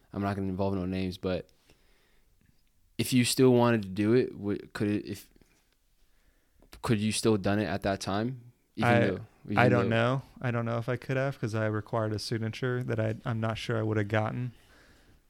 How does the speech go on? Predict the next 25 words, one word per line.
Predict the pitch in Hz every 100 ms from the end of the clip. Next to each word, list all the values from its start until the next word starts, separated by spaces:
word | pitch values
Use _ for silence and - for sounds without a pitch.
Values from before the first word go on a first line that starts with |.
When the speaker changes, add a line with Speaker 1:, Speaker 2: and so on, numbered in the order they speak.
| _ -
Speaker 2:
Uh, | 110 107 104
but | 117 113 104
that | 110 104 110 - - _ _ _ _ _ -
the, | 117 113
not | 110 113 131
like, | 113 101 - 127
uh, | 123 107 101 104 101 - - - _ _ _ _ -
I | 131
wish | 135 139
I |
had | 117 110
tried | 123 110 107
anyway. | 107 107 107 107 -
Like, | 113
I | 107
kinda | - 107
just | 107 101 -
took, | 113 104 -
uh, | 110 104 104 104 - _ _ _ _ _ _ _ _ _ _ -
I |
kinda | 127 123
just | 117 110
waited | 110 113 123 135 123 - -
for | - 123 113 110 110 - _ _ -
when | 117 117 113 113 113